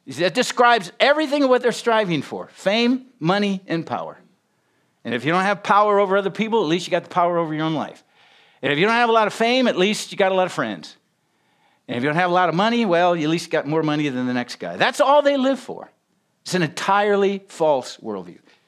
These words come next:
because it's all passing away. And there's a difference of loyalty.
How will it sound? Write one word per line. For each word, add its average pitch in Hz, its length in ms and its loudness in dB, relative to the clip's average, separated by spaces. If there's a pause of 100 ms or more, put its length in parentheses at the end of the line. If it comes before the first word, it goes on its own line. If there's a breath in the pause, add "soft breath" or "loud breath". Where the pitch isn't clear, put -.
(120 soft breath)
because 175 580 0
it's 139 240 -4
all 165 480 2
passing 131 600 -6
away. 104 440 -8 (2500)
And 131 120 -2
there's 160 160 0
a 156 80 -2
difference 220 440 -2
of 131 120 -8
loyalty. 131 680 -4